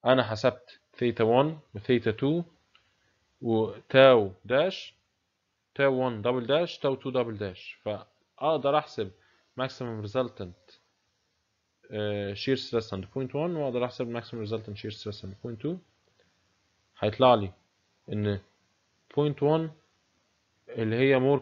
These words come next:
critical عشان هتطلع لي رقم أكبر، بوينت زيرو زيرو ايت F بالنسبة ل بوينت زيرو زيرو فور F.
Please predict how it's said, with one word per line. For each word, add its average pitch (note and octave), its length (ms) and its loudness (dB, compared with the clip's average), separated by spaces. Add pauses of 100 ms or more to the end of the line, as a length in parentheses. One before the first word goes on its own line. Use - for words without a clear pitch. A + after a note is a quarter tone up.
critical G2+ 480 -4
عشان G2+ 260 -8
هتطلع A2+ 460 2
لي C#3+ 220 0 (360)
رقم C3 400 2
أكبر، G2+ 380 -4 (680)
بوينت A2+ 200 -4
زيرو A#2+ 220 0
زيرو A#2 320 0
ايت B2+ 360 -2 (200)
F F3+ 180 2 (380)
بالنسبة B2 580 -2
ل B2+ 60 -2
بوينت A2+ 380 -6
زيرو A#2 240 -2
زيرو A#2 260 -2
فور A2 500 -2
F. - 40 -10